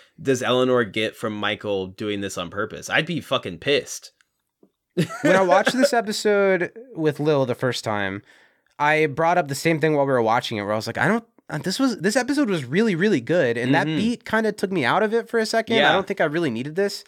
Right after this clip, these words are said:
Speaker 2: Lil's observation that I thought made it just a little bit better is Michael saying, "Guilty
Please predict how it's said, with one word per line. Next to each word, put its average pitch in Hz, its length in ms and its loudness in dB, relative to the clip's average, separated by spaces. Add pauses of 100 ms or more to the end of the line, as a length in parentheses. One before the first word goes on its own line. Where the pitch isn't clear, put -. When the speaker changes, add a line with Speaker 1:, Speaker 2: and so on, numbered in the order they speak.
(540)
Speaker 2:
Lil's 247 460 2
observation 143 680 0
that 120 120 -2
I 120 80 2
thought 131 240 0
made 120 180 -2
it 117 160 -2
just - 200 -8
a 120 40 -4
little 127 240 -2
bit 104 200 -6
better 98 360 -2 (220)
is 147 220 0
Michael 170 340 2
saying, 160 420 0 (760)
"Guilty 175 680 0